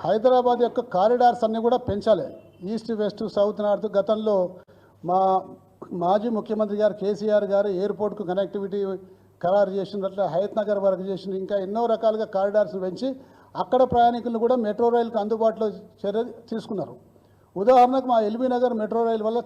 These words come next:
చాలా ఉపయోగపడుతుంది. కాబట్టి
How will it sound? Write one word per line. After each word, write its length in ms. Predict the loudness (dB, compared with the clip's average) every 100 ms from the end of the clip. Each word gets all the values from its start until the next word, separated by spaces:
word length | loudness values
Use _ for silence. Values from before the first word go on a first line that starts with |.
| -2
చాలా 220 | 0 0
ఉపయోగపడుతుంది. 760 | 0 -2 -2 -2 -4 -6 -12 -16 _ _ _ _ _ -2
కాబట్టి 600 | 0 0 0 -2 -4